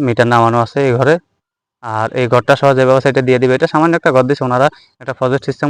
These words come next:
করছিল, তো এটা, আহ, ভাড়া দেওয়ার জন্য ওনারা এই ঘরটা করছে। তো এই জন্য ওই যে পিছনের থেকে শুরু করে একেবারে এই পর্যন্ত, এই যেভাবে দেখতেছেন, ওই কান্দিটা সহ এই রাস্তা পর্যন্ত এই ষাট শতাংশ জায়গা, ষাট ডিসিম অথবা ষাট শতাংশ।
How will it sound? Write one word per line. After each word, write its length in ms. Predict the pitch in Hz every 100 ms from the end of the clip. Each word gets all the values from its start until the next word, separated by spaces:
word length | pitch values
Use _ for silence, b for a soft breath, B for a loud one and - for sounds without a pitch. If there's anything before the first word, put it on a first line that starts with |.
| 147
করছিল, 260 | - 165 190 - B _ _
তো 40 | 127
এটা, 140 | 127 131
আহ, 180 | 123 113
ভাড়া 200 | 120 123
দেওয়ার 220 | 123 127 123
জন্য 120 | 123
ওনারা 240 | 120 117 117
এই 40 |
ঘরটা 240 | 110 110 113
করছে। 240 | 113 - 120 - _ _ _ _ _
তো 40 | 151 165
এই 60 | 156
জন্য 140 | 175 180 -
ওই 60 | 139
যে 100 | 143
পিছনের 400 | 139 - 160 131 -
থেকে 160 | 156 170
শুরু 120 | 143 143
করে 120 | 147 147
একেবারে 280 | 127 127 156 -
এই 120 | 135
পর্যন্ত, 360 | 135 127 131 131 180 - _ _ _ -
এই 140 | 120 113
যেভাবে 240 | 120 131
দেখতেছেন, 380 | 139 135 139 165 -
ওই 100 | 131
কান্দিটা 320 | 123 117 127 147
সহ 240 | - 127 160 - 135
এই 60 | 120
রাস্তা 200 | 110 120 113
পর্যন্ত 280 | 117 120 120
এই 120 | 143
ষাট 180 | - 117 -
শতাংশ 280 | 117 113 -
জায়গা, 260 | 113 107 107
ষাট 200 | - 135 135
ডিসিম 200 | 139 170 143
অথবা 200 | 127 131
ষাট 140 | 120 -
শতাংশ। 320 | - 113 104